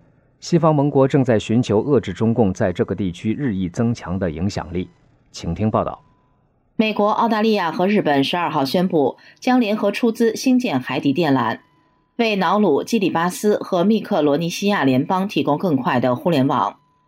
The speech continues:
Speaker 2: 三国联合声明说，这将支持经济增长，推动发展机会，并在该地区从新冠疫情的严重影响中复苏，帮助改善生活水平。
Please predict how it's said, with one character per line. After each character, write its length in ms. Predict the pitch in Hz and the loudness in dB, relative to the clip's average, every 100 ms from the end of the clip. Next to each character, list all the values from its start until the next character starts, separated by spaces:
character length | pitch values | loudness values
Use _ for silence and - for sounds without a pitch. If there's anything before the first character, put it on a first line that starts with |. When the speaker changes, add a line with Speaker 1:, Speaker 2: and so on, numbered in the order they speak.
| _ _ _ | _ _ _
Speaker 2:
三 220 | - 285 | 0 2
国 100 | 269 | 2
联 160 | 233 208 | 2 0
合 100 | 220 | 0
声 200 | 220 233 | 0 0
明 140 | 151 | 0
说， 360 | 156 185 165 - - - | -2 0 -2 -4 -16 -10
这 140 | - 269 | -2 0
将 200 | 247 240 | 2 2
支 160 | 285 | 0
持 240 | 262 170 160 | 0 0 0
经 200 | 226 214 | 0 0
济 100 | 135 | 0
增 220 | 185 208 | 0 0
长， 280 | 196 101 - | 0 -2 -2
推 160 | - 170 | 0 2
动 160 | 151 | 2
发 180 | 135 175 | 0 0
展 160 | 160 113 | 0 0
机 180 | 190 | 0
会， 360 | 190 185 139 - _ - | 0 0 0 -4 _ -2
并 160 | 254 | 0
在 240 | 220 208 147 | 2 0 0
该 160 | 208 | 0
地 160 | 214 190 | 2 0
区 260 | - 214 147 | 0 0 -2
从 340 | - 139 151 | 0 0 0
新 200 | 180 226 | 0 0
冠 180 | 226 220 | 2 2
疫 100 | 156 | 0
情 200 | - 135 | 0 2
的 80 | 139 | 2
严 180 | 135 | 2
重 180 | 139 175 | 0 2
影 120 | 131 147 | 2 2
响 220 | 139 101 | -2 -2
中 160 | 160 | -2
复 180 | 165 165 | 0 0
苏， 360 | 139 196 185 - - - | 0 2 0 0 -10 -6
帮 160 | - 240 | 0 2
助 140 | 240 | 2
改 200 | 165 117 | 0 -2
善 240 | - 156 135 | -2 -2 -2
生 160 | 180 | -2
活 140 | 165 123 | -2 -2
水 160 | - | 0
平。 340 | 82 131 110 | -2 0 -2